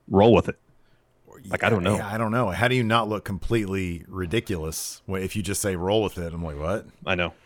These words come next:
Speaker 2: But then we're not
Speaker 1: I know.
Speaker 2: trained wrestlers,
Speaker 1: You gotta
Speaker 2: so
Speaker 1: know, you gotta know your stuff.
Speaker 2: it's part of the magic of pro wrestling, Larson.
Speaker 1: I know. I know.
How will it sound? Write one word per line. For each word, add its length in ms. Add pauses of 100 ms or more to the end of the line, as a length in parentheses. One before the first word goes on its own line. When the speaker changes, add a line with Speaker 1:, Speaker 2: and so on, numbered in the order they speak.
(160)
Speaker 2:
But 100
then 160
we're 100
not 120
Speaker 1:
I 40
know. 80
Speaker 2:
trained 220
wrestlers, 360
Speaker 1:
You 60
gotta 160
Speaker 2:
so 40
Speaker 1:
know, 220
you 80
gotta 140
know 100
your 120
stuff. 380
Speaker 2:
it's 100
part 280
of 20
the 60
magic 400
of 40
pro 140
wrestling, 340
Larson. 280 (140)
Speaker 1:
I 100
know. 240 (220)
I 60
know. 160